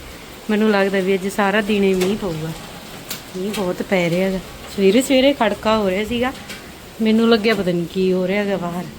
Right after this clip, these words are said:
ਜਦੋਂ ਬਾਹਰ ਨਿਕਲ ਕੇ ਦੇਖਿਆ ਤਾਂ ਮੀਂਹ ਬਹੁਤ ਜ਼ਿਆਦਾ ਪੈ ਰਿਹਾ ਸੀਗਾ। ਦੇਖੋ ਮੀਂਹ,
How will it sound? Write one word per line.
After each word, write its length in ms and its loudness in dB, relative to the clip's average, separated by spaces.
ਜਦੋਂ 220 -4
ਬਾਹਰ 280 0
ਨਿਕਲ 320 -2
ਕੇ 140 -2
ਦੇਖਿਆ 400 -4
ਤਾਂ 180 -4
ਮੀਂਹ 260 0
ਬਹੁਤ 320 -4
ਜ਼ਿਆਦਾ 300 -2
ਪੈ 160 -8
ਰਿਹਾ 120 -8
ਸੀਗਾ। 220 -6
ਦੇਖੋ 360 -8
ਮੀਂਹ, 220 -4